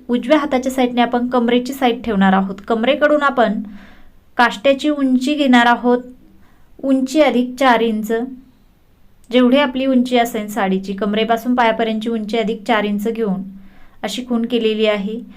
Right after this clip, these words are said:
काष्ट्याची रुंदी घेतलेली आहे सतरा इंच. सतरा इंचावरती अशी रुंदी घेतलेली आहे दोन्ही साईडने.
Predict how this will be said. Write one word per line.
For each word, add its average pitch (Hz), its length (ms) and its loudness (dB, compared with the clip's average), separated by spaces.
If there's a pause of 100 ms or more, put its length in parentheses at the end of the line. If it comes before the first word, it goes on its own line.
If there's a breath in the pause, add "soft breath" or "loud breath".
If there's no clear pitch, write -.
(220 loud breath)
काष्ट्याची 285 520 2
रुंदी 277 280 2
घेतलेली 254 440 2
आहे 254 240 6
सतरा 254 400 2
इंच. 262 280 0 (3250 soft breath)
सतरा 262 340 2
इंचावरती 247 600 0
अशी 240 300 -2 (720)
रुंदी 233 360 -2
घेतलेली 247 440 0
आहे 240 240 2
दोन्ही 240 380 -2
साईडने. 226 460 -2